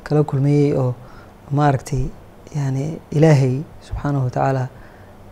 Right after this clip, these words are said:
yani, eh, macrifadiisa iyo can qurb, eh, maaragtay, runtii i-, iiga sii kordhaysay oo ah, yani, sidaan u ogaa, yani, in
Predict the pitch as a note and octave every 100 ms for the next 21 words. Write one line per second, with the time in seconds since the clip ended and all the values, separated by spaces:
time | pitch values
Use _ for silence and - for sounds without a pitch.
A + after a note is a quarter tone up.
0 | - C#3 C3 C3+ C#3 - - - - -
1 | - - - - - C#3 C3 C3 C#3 C#3
2 | B2 E3 D3 - D3+ - - - - -
3 | - C#3+ C3+ C#3+ - - - - D3 F3
4 | F#3+ D3 - D3 D3 C#3 - C#3+ D#3 -
5 | - - - D3 C#3+ - C#3+ D3 D3+ C3+
6 | - C3+ B2+ - B2+ C3+ B2+ - - -
7 | - - C#3+ C3+ C3 D3+ - - - -
8 | - - - - - - - - F3 G3+
9 | D4+ F#4 D#3+ D#3 D3+ C#3+ C3 B2+ B2+ D#3
10 | - - - - F3 F3+